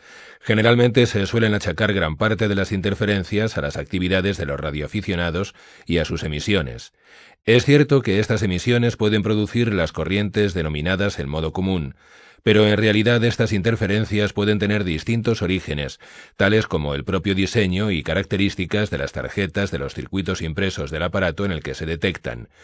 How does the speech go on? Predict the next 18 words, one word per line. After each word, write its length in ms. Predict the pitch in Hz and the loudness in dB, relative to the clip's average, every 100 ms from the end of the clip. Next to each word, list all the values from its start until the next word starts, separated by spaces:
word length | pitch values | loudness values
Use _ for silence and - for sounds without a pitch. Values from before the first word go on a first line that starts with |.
| - - - | -20 -20 -12
el 120 | - 95 | -6 0
cableado 440 | 98 95 101 101 | 2 4 4 2
de 80 | 90 | 0
la 80 | 80 | -2
instalación, 760 | 78 90 78 78 110 110 113 101 | -2 -4 -4 -2 0 0 -2 -4
cableado 480 | - 73 85 92 76 | -4 -2 0 0 -2
del 160 | 69 | -6
propio 340 | - 104 107 104 | -2 -2 0 0
equipo, 500 | 95 104 78 71 - - - - | 0 0 -2 -4 -8 -16 -20 -12
o 180 | - 107 | -2 2
la 80 | 107 | 4
presencia 640 | 104 104 135 135 - 123 | 2 0 0 0 2 2
o 100 | 101 | 4
ausencia 600 | 78 76 - 117 - 117 | 2 -2 0 0 0 0
de 160 | 85 78 | 0 -2
sistemas 560 | - 73 - 98 82 82 | -4 -6 -2 -2 -2 -4
de 100 | 78 | -6
filtrado. 600 | 80 69 80 60 55 | -8 -6 -6 -6 -12